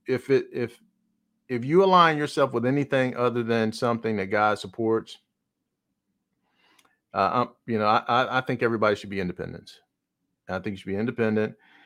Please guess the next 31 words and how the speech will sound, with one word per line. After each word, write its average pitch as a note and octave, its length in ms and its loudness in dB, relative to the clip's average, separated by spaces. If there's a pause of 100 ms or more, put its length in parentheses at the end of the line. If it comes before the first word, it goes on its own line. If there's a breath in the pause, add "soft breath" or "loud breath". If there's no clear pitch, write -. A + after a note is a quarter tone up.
(160 soft breath)
and G2 160 -4
then, G2+ 320 -4
and G2 180 -4
listen A2+ 240 -4
to A#2+ 100 0
the A2+ 40 -2
Lord G#2+ 240 4
and G2+ 80 -4
tell G#2 180 -2
him F#2+ 220 -4
who A2 160 -6
you G2 160 -6
vote G2 240 -2
for F#2+ 440 -2
and F2 160 -2
why F2+ 420 2 (180)
and E2+ 160 -6
not, E2+ 300 -2 (540)
if, G#2+ 200 -8
you G2+ 260 -8
know, F2 120 -2
if F2+ 100 -10
he G#2+ 80 -8
tells F2+ 240 -4
you F2+ 60 -8
to - 60 -14
do F#2+ 160 -8
that, F2 220 -2
because A2+ 300 0
otherwise, G#2+ 720 4 (720 soft breath)
um, G2 540 -2